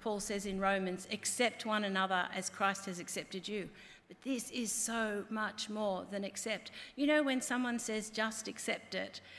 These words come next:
they're usually thinking to themselves, "Just put up with it. Just bear with it. Don't, you know, don't fight it."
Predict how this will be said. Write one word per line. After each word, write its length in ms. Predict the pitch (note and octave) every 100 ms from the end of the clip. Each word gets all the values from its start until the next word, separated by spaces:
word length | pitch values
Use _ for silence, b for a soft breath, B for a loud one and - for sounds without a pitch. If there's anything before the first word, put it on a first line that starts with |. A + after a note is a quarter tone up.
| B
they're 160 | A3 A3
usually 480 | G#3 A#3+ A#3+ A#3 G3
thinking 400 | A#3+ A#3+ A3+ G#3
to 120 | G3+
themselves, 580 | F#3+ F#3+ - G#3 F3+ -
"Just 240 | - - -
put 140 | G3+
up 160 | - -
with 120 | E3+
it. 140 | - - - B B -
Just 240 | A3 -
bear 240 | G#3 F#3+ F3
with 140 | F3
it. 140 | D3+ - - -
Don't, 220 | G#3+ G3 -
you 100 | G#3+
know, 240 | F3+ F#3 F#3+ - - - -
don't 220 | A#3+ A3+
fight 300 | A3+ G#3+ G#3+
it." 240 | - -